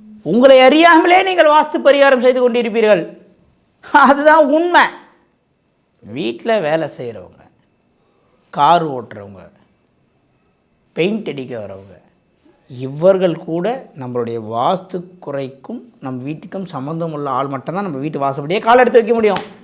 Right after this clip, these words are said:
வேற யாரும் வைக்க முடியாது, வேற யாருமே வைக்க முடியாது. அப்போ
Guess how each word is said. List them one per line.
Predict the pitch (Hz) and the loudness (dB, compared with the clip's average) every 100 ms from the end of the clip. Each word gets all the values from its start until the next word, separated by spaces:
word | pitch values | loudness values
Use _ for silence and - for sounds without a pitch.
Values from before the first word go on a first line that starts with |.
| - - _ _ _ | -20 -20 _ _ _
வேற | 160 175 | -8 -4
யாரும் | 190 214 208 | -2 -4 -8
வைக்க | 208 | -8
முடியாது, | 180 165 - - _ | -8 -8 -10 -20 _
வேற | 151 | -10
யாருமே | 180 240 302 311 247 | -4 0 0 0 -2
வைக்க | 190 | -4
முடியாது. | 131 - _ _ _ _ _ _ _ _ - | -14 -16 _ _ _ _ _ _ _ _ -4
அப்போ | 233 | 4